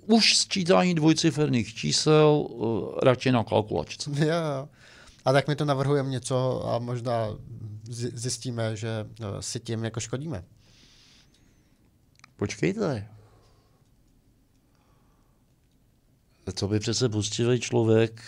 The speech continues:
Speaker 1: jako měl udělat. Když jako je,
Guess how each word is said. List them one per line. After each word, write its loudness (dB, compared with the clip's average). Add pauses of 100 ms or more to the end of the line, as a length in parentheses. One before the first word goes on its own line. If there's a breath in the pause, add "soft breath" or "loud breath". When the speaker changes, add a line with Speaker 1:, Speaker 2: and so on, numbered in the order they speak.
(120)
Speaker 1:
jako 0
měl 0
udělat. -4 (880 soft breath)
Když 0
jako 4 (1500 soft breath)
je, 8